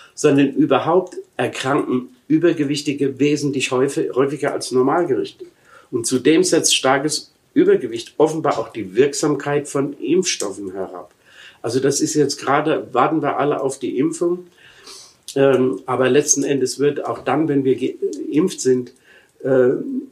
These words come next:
nicht der, die Aufmerksamkeit auf unser Immunsystem verloren gehen. Wir müssen uns immer darum kümmern. Ganz wichtig, weil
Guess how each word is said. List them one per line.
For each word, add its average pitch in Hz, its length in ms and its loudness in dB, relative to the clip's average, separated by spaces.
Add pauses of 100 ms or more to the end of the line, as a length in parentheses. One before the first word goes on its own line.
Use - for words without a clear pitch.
(160)
nicht - 540 0
der, 135 280 0
die 131 180 -4
Aufmerksamkeit 127 840 0
auf 117 120 -6
unser 117 280 -2
Immunsystem 113 920 -2
verloren 180 460 0
gehen. - 280 -10
Wir 107 120 0
müssen 147 240 2
uns - 240 2
immer 175 320 0
darum 160 460 -2
kümmern. 180 420 -4 (440)
Ganz 180 380 -2
wichtig, - 400 -6
weil - 380 -2